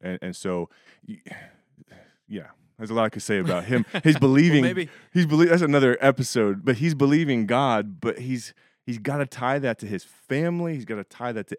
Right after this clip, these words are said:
Speaker 1: everything around him. And I think in this moment, that future reality and promise gets disconnected,
Speaker 2: Mm.
Speaker 1: right? And it comes kind of this abstract thing that, that he just, you know, thinks is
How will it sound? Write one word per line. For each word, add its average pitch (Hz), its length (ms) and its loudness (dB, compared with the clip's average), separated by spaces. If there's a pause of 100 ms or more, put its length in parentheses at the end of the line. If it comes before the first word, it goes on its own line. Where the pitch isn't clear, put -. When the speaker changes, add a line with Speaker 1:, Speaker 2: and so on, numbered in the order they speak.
Speaker 1:
everything 156 480 -4
around 139 260 -4
him. 101 80 -4
And 87 60 -6
I 87 40 -8
think 104 180 -10
in 107 80 -4
this 110 200 -6
moment, 104 480 -4
that - 180 -10
future 123 400 -8
reality 98 460 -8
and 82 140 -10
promise - 480 -10 (500)
gets 104 200 -6
disconnected, 110 880 -8 (260)
Speaker 2:
Mm. 107 260 -14
Speaker 1:
right? 98 220 -6
And 98 100 -10
it 95 80 -10
comes 110 220 -10
kind 113 220 -12
of 98 40 -10
this 95 160 -10
abstract 104 600 -10
thing 110 320 -8
that, 87 180 -12 (760)
that 98 160 -10
he 120 200 -8
just, 101 380 -8 (800)
you - 80 -14
know, 87 100 -10
thinks 104 280 -10
is - 280 -14